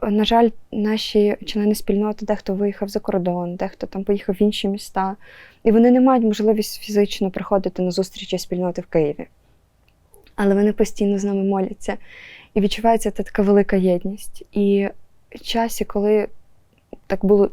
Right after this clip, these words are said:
відверто кажучи, дуже важко, ця спільна молитва, вона була такою духовною рукою допомоги тобі. Е, і я відчуваю, що це справді якби дуже важливо зараз. Е, також ми,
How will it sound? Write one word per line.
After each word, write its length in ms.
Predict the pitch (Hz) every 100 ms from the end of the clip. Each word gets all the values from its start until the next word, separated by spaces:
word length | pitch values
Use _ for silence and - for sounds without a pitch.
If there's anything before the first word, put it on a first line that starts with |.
| -
відверто 420 | 202 202 208 -
кажучи, 320 | 214 196 -
дуже 260 | 185 208 202
важко, 480 | 196 254 - - 262 - - - - - - -
ця 240 | 240 262
спільна 340 | - 247 254
молитва, 480 | 233 220 262 320 240
вона 260 | 214 214 254
була 320 | 240 233 233 - - - -
такою 500 | - 277 285 277 - - - -
духовною 600 | 214 - 277 294 240 233
рукою 360 | 220 247 240 214
допомоги 600 | 202 196 196 196 180 180
тобі. 480 | 180 185 226 285 - - - -
Е, 440 | 202 202 196 196 - - -
і 360 | 220 226 226 214 - - - - 214
я 200 | 233 240
відчуваю, 400 | 226 233 240 240
що 140 | 214 - - 220 -
це 140 | 240
справді 440 | - 202 196 180
якби 240 | 180 - 185
дуже 240 | 202 185
важливо 440 | 196 - 175 170 220
зараз. 480 | 233 254 277 - -
Е, 200 | 226 214
також 320 | 226 320 -
ми, 280 | 262 262